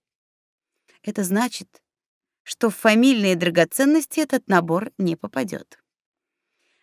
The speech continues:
Во время танцев ко мне дважды подходила Сания, звала поболтать и повспоминать детство и учёбу. Я сослалась на невозможность покинуть верхний стол.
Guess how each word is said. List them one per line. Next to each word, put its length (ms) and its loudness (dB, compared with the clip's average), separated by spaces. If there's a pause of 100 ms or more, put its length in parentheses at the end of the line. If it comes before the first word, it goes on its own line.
Во 120 2
время 300 6
танцев 440 2
ко 120 4
мне 160 6
дважды 460 2
подходила 540 0
Сания, 600 0 (520)
звала 340 4
поболтать 800 0 (680)
и 160 6
повспоминать 840 4
детство 480 -2
и 160 -6
учёбу. 580 -10 (640)
Я 260 4
сослалась 580 0
на 80 -2
невозможность 800 0
покинуть 480 -2
верхний 280 -6
стол. 380 -12